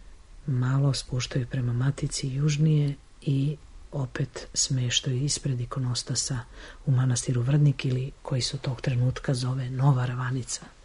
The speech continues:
zbog ostatka ravaničkih monaha i naravno Lazarevih, Lazarevih moštiju.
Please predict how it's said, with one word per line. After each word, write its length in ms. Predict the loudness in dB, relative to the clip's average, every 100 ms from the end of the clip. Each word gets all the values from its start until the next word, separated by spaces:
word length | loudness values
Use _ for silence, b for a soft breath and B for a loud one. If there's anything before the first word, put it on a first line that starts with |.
| -16 -6
zbog 280 | 2 2
ostatka 500 | 2 2 4 4 8
ravaničkih 680 | 8 10 8 8 6 4 4
monaha 500 | 4 4 4 2 -2 0
i 180 | 0 2
naravno 600 | 2 -2 -2 -2 -2 -4 B B B B B B B -2
Lazarevih, 880 | 0 2 2 0 2 0 -2 -8 -10 -16 -14 -2
Lazarevih 680 | 2 2 2 0 0 4 8
moštiju. 460 | 8 6 2 -2